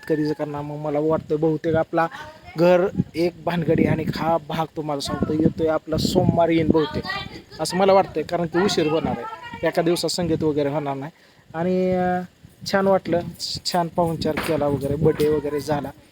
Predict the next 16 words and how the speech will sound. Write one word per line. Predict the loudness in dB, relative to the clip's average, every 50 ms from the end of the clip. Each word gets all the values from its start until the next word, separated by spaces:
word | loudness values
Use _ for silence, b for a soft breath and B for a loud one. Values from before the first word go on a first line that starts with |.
| b b b b b b
रात्री | -4 -4 -4 -2 -2 -2 0
झोपलो | 0 0 -2 -2 -2 -2 0
आणि | 0 0 0 0
बोलायला | 4 6 6 6 8 8 6 6 6
वेळच | 6 6 6 4 4 4
भेटला | 2 2 2 2 0 0
नाही, | 0 -2 -2
कारण | 0 0 0 0 0 0
की | 0 0 -2 _ _ _ _ _ _ _ _ _ -20 -16 -4 0
आलो, | 4 6 8 8 8 8 8 8 6 2 -2 _ _ _ _ _ _ _ _ _ _ -2
आलो | 2 2 4 4 4
की | 4 2
तुम्हाला | 2 2 4 4 4 4 2
सांगतो | 2 0 0 0 0 2
लगेच | 2 2 2 2 0 -2 -2 -4 -2
तिकडं | -2 -2 0 0 2 2